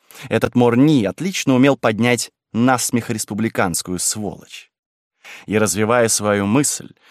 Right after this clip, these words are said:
Жюль доказывал, что только разный сброд ненавидит императора, потому что тот желает доставить удовольствие всем приличным людям. "Я иногда заходил в их кафе", — сказал Клод Флорану.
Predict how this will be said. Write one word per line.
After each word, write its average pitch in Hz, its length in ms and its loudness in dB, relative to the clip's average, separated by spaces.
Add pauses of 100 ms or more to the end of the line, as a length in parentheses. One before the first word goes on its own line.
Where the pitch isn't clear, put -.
(180)
Жюль 160 280 -2
доказывал, 139 680 2
что 127 200 -6
только 165 380 -2
разный 143 360 2
сброд 120 500 2
ненавидит 95 600 -2
императора, 101 600 -2
потому 90 320 -4
что 104 200 -8
тот 123 180 -2
желает 104 500 2
доставить 113 500 -2
удовольствие 101 880 -4 (360)
всем 160 520 0
приличным 107 680 -4
людям. 76 440 -14 (1300)
"Я 143 240 4
иногда 135 380 4
заходил 120 580 0
в 98 80 -4
их - 120 -10
кафе", — 90 520 -6
сказал 82 400 -10
Клод 85 320 -10
Флорану. 87 500 -6